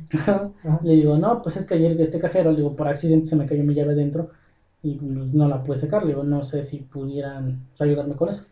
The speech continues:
Speaker 1: Y, "Ah, espérame tantito". Yo dije, "No sé, le voy a hablar al gerente
Speaker 2: Ujú.
Speaker 1: o no sé, o va a checar cámaras".
Speaker 2: Ajá.
Speaker 1: Y dice, "Ah, aquí está tu llave". Y me la dio.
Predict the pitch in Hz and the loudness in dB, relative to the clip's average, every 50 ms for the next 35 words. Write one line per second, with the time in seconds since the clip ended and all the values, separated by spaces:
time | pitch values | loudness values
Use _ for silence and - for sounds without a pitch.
0 | _ _ _ _ _ _ _ - 165 175 214 220 202 214 247 247 233 202 170 156 | _ _ _ _ _ _ _ -2 -2 0 0 0 0 2 4 4 4 4 4 2
1 | 165 170 190 185 - - - - _ _ _ _ _ _ _ _ _ _ _ _ | 0 0 -2 -6 -10 -12 -20 -20 _ _ _ _ _ _ _ _ _ _ _ _
2 | _ _ _ - 156 151 170 170 151 151 156 151 151 147 185 202 185 170 156 151 | _ _ _ -4 0 2 2 4 4 4 4 4 4 4 4 4 6 6 6 8
3 | 156 160 165 170 175 160 156 - 147 139 143 147 151 151 151 151 139 131 160 156 | 8 8 8 6 6 4 2 2 0 0 2 2 4 4 4 4 4 4 4 4
4 | 151 147 147 139 139 139 139 135 - - 143 139 139 143 143 143 139 139 135 135 | 4 4 2 0 -2 -4 -6 -6 -6 -6 -6 -4 -2 -2 -2 -2 -4 -6 -10 -14
5 | - - 135 135 - - - - - 143 - 147 143 143 143 139 135 131 131 - | -12 -8 -8 -8 -8 -10 -12 -12 -10 -8 -6 -6 -4 -4 -4 -6 -6 -8 -12 -16
6 | - - - - - - - - _ - 156 147 131 175 175 160 151 147 139 139 | -20 -20 -20 -20 -20 -20 -20 -16 _ -2 -2 0 0 0 -2 -2 -2 -4 -6 -6
7 | 139 135 135 135 135 135 135 135 131 131 147 156 196 302 311 - - - - 339 | -4 -4 -4 -6 -6 -8 -10 -10 -8 -4 -4 -4 -4 -4 -8 -10 -6 0 2 2
8 | 320 320 - 262 277 277 277 269 - - - 185 208 220 226 226 269 311 330 - | 2 2 4 4 6 4 4 2 -4 -6 0 4 6 6 8 8 8 8 8 6
9 | - | 0